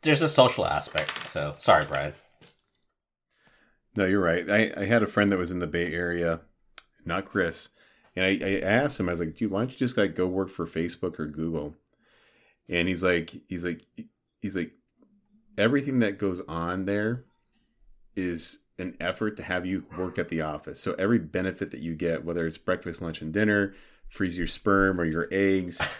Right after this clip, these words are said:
Speaker 1: <laughs>
Speaker 2: um, working out, swimming, riding bikes, all that stuff, it's, it's, the whole goal is to make your work your life, to be, actually be on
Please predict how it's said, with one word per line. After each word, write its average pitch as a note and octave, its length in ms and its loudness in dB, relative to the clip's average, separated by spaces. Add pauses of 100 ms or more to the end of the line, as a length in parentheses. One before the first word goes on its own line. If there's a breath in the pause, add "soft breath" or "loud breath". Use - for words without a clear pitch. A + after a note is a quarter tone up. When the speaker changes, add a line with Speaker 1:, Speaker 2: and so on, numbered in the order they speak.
Speaker 1:
<laughs> - 180 -20
Speaker 2:
um, E2 500 2 (140)
working G2+ 380 2
out, F#2+ 400 4
swimming, G2 640 4 (100)
riding F#2+ 320 4
bikes, F#2 540 0 (180)
all F#2+ 120 4
that G2 180 2
stuff, E2+ 260 0
it's, D#2+ 140 -6
it's, F2+ 300 -6 (320)
the F2+ 140 0
whole G#2+ 240 2
goal F#2+ 260 0
is E2 80 -6
to F#2 80 -8
make E2+ 160 -4
your F2 120 -4
work F2 300 -4 (140)
your E2 140 -2
life, D2 340 -8
to D2+ 80 -8
be, D2+ 100 -4
actually D#2 240 -6
be D#2+ 220 -4
on D#2 320 -6